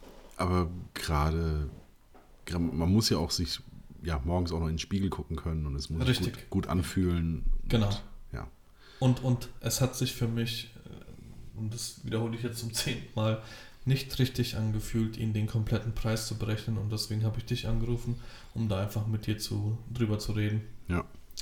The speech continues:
Speaker 2: Und zu fragen, wie, wie hättest du's gemacht? Und eigentlich gibt's auch keine andere Lösung.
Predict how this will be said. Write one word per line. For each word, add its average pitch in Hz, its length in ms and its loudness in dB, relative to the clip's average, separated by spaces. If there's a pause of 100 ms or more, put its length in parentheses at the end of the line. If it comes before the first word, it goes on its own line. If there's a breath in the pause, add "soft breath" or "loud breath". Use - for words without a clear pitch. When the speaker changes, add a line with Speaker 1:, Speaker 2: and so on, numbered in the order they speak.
Speaker 2:
Und 117 120 0
zu 113 100 -2
fragen, 101 460 0
wie, 110 360 -2
wie 113 100 2
hättest 113 200 0
du's 113 140 -4
gemacht? 101 200 -4 (280 loud breath)
Und 113 200 2 (560 loud breath)
eigentlich 120 440 2
gibt's - 280 0
auch - 220 0
keine 101 400 2
andere 104 320 0
Lösung. 101 560 0